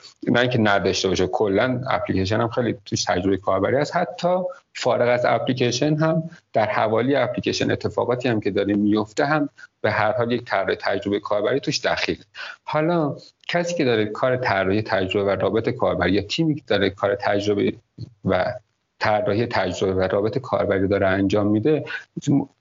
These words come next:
الان فکر می‌کنم یه ذره مشخص شده، داره طراحی می‌کنه که آقا داره چه اتفاقی میفته. معمولاً اینجوریه که مدیر محصول بهش میگه آقا من یک فیچری می‌خوام،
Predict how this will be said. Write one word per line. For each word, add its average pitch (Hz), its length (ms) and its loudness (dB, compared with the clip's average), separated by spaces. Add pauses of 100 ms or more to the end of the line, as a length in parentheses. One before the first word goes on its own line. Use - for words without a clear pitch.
(120)
الان 147 220 2
فکر 170 200 0
می‌کنم 156 260 0
یه 156 60 4
ذره 151 180 0
مشخص 123 520 2
شده، 95 260 -2 (160)
داره 160 300 0
طراحی 110 880 2
می‌کنه - 440 -2 (500)
که 117 120 2
آقا 120 200 2
داره 104 260 0
چه 123 220 0
اتفاقی 98 500 0
میفته. 85 380 2
معمولاً 107 460 2
اینجوریه 117 360 0
که 113 120 -2
مدیر 104 340 0
محصول 98 680 0 (460)
بهش 127 300 0
میگه 131 160 4
آقا 123 180 2
من 123 140 4
یک 135 220 0
فیچری 139 480 0
می‌خوام، 101 540 2